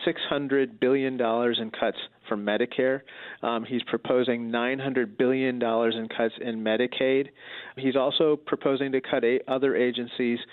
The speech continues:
uh, including, uh, up to twenty-seven percent of the E P A's budget. And he's also proposing to cut ten percent of the education department's budget, among other things.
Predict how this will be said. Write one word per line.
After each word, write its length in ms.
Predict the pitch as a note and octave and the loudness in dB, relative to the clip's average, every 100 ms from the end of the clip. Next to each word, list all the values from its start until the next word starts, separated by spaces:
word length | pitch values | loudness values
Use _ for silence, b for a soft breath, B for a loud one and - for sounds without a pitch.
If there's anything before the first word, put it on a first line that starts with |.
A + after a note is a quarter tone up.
| B B B | B B B
uh, 160 | A2+ A2+ | -4 4
including, 760 | C#3 B2+ B2+ - C3 B2+ B2 A#2+ | 6 6 4 2 2 2 0 -2
uh, 260 | A2+ A2+ | -2 -2
up 200 | B2+ - - | -2 -4 -4
to 100 | A#2 | -2
twenty-seven 640 | - C3+ C#3 C#3 B2+ B2 | 0 0 0 0 0 -2
percent 460 | A2+ - B2+ A2+ | -4 -2 0 0
of 220 | F#2+ A2+ G#2+ | 0 -2 0
the 60 | |
E 160 | G#2 C3 | 0 0
P 240 | - A#2+ | 0 2
A's 180 | A#2+ C3 | 4 2
budget. 480 | C3 B2+ B2+ C#3+ C#3 B B B B | 2 0 2 2 0 B B B B
And 160 | C#3+ E3 | 0 2
he's 120 | E3 | 4
also 300 | F3 F3+ G3+ | 2 2 0
proposing 560 | - E3+ F3+ F#3 F3+ F3 | 0 0 2 4 2 0
to 80 | |
cut 360 | E3 F3+ F3 - - - | -2 0 -2 -4 -8 -4
ten 180 | E3+ | -2
percent 440 | F3+ E3 - D#3 - | 0 -2 0 -2 0
of 260 | D#3+ C#3+ C#3 | 0 0 0
the 160 | D3+ | 2
education 500 | D#3 D#3 D#3+ E3 E3+ | 4 2 0 0 2
department's 480 | B2+ - G#2+ A2+ A2+ | -2 0 0 0 -4
budget, 360 | - A2+ A2 G#2 | 0 0 2 0
among 280 | A#2+ B2+ B2+ | 0 0 0
other 240 | C3+ C3+ | 2 2
things. 280 | A#2+ G2 F#2+ | 0 -2 -6